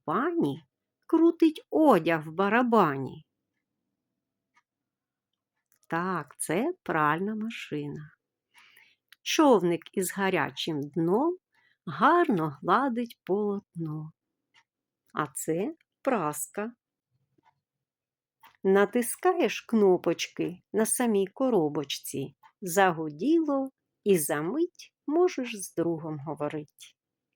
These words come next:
Відгадали? Так, це телефон. І остання загадка. Тік-так,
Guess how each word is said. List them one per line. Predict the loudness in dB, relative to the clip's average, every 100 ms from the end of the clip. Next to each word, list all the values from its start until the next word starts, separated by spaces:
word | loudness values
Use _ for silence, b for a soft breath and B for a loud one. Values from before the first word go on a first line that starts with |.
| _ _ -12
Відгадали? | -10 -10 -12 -12 -6 -4 -2 -4 -8 _ _ _ -6
Так, | -2 2 2 -2 -6
це | -8 -8
телефон. | -6 -4 -2 -4 -2 2 2 0 -8 _ _ _ 2
І | 6
остання | 6 2 -4 -2 -2 0 -2 -4
загадка. | -6 -10 -8 -10 -10 -12 -12 -12 _ _ _ B B B B B _ _ 6
Тік-так, | 6 6 2 -20 _ 4 4 4